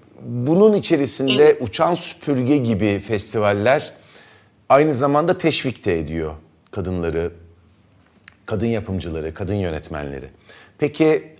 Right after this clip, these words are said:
Speaker 1: dünyada buna benzer festivaller var mı? Örneğin siz örnek almış, öyle mi başlamıştınız? Yoksa, e, nevi şahsına münhasır bir festival misiniz?
Speaker 2: Yani şöyle, biz tabii ki, e, Türkiye'nin ilk kadın filmleri festivali,
Speaker 1: Evet.
Speaker 2: e,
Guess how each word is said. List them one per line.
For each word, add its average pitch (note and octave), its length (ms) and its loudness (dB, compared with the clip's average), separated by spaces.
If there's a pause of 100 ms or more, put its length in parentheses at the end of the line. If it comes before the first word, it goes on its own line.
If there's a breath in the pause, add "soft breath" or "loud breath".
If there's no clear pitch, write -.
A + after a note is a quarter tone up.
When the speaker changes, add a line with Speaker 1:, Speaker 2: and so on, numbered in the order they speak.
(140)
Speaker 1:
dünyada D3 440 2
buna D#3+ 220 0
benzer D#3 320 2
festivaller D3 600 -2
var D3+ 200 -2
mı? B2 100 -2
Örneğin A2+ 340 -2
siz A#2+ 260 -6
örnek B2 320 0
almış, C3+ 500 -2 (140)
öyle C3+ 220 4
mi G#2 120 0
başlamıştınız? F#2+ 800 -6 (280 soft breath)
Yoksa, B2+ 680 0 (360 loud breath)
e, G#2+ 320 -2
nevi A#2 200 -4
şahsına A2 420 -4
münhasır A2 420 -4
bir D#2+ 60 -6
festival C#2+ 420 -14
misiniz? - 440 -20 (1300)
Speaker 2:
Yani C4+ 320 4
şöyle, D4+ 440 0
biz D4+ 260 -4
tabii D4 340 -2
ki, B3+ 120 0
e, A3 380 2
Türkiye'nin D4+ 640 0
ilk - 220 2
kadın F#3+ 360 -2
filmleri F3+ 420 -6
festivali, - 680 -2
Speaker 1:
Evet. - 120 -4
Speaker 2:
e, D#3 600 0